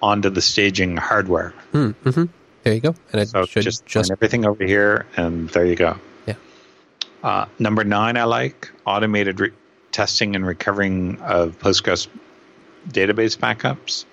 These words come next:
Speaker 1: 'cause it doesn't sound like this is a huge database from the sounds of it. It's not a huge database. It's mul-, not multi-terabytes.
Speaker 2: Right. It's the
Speaker 1: So
Speaker 2: kind of scale that you should be able to, you know, it doesn't, it doesn't eat tens of servers. It's not a huge,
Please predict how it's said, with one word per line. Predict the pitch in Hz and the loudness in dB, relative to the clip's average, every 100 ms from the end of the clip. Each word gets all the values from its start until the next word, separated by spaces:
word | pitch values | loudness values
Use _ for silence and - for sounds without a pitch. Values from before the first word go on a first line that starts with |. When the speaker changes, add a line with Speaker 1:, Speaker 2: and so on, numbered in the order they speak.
| - - - - | -20 -20 -20 -10
Speaker 1:
'cause | - 127 | -4 -2
it | 127 | 0
doesn't | 175 196 | 0 0
sound | - 190 170 | 2 2 2
like | 151 | 0
this | 160 147 | 0 0
is | 139 | 2
a | 107 | 0
huge | 101 139 143 117 - | 0 0 0 0 -2
database | 117 117 120 80 - - | 0 2 2 -2 -2 -4
from | - | -2
the | 90 | -2
sounds | - 110 101 | 0 0 0
of | 82 | -2
it. | |
It's | 82 - | -2 0
not | 156 156 | 0 0
a | |
huge | - - 135 127 120 - | -4 -4 0 2 2 0
database. | 101 101 98 80 73 - | 2 2 2 2 0 -2
It's | - | -2
mul-, | 120 139 - | 0 0 0
not | 127 147 - | -2 -2 0
multi-terabytes. | 117 127 120 - 110 101 87 85 - - - - - - - - _ _ _ _ _ _ _ _ _ _ _ - | 0 0 -2 0 0 2 0 -2 -6 -8 -8 -20 -20 -20 -20 -20 _ _ _ _ _ _ _ _ _ _ _ -2
Speaker 2:
Right. | 208 | 0
It's | 151 | 2
the | - | 2
Speaker 1:
So | 101 | 2
Speaker 2:
kind | 92 160 | 2 0
of | |
scale | - 143 131 | 0 2 2
that | 104 92 | 2 0
you | 110 | 0
should | - 110 | 0 0
be | 104 | 2
able | 98 101 | 2 0
to, | 95 - 92 90 101 - | -2 -2 0 0 -4 -6
you | 117 | -6
know, | 95 98 | -4 -4
it | - | -2
doesn't, | 101 101 92 | 0 0 -2
it | - | 0
doesn't | 117 117 | 0 2
eat | 120 117 - _ _ - | 0 -2 -6 _ _ -10
tens | - 123 117 120 | -2 2 2 2
of | 120 | 0
servers. | - 113 107 107 104 | 0 0 2 2 0
It's | 104 - | -2 -2
not | 101 104 107 | 0 0 -2
a | |
huge, | 110 107 107 - | 0 0 0 -6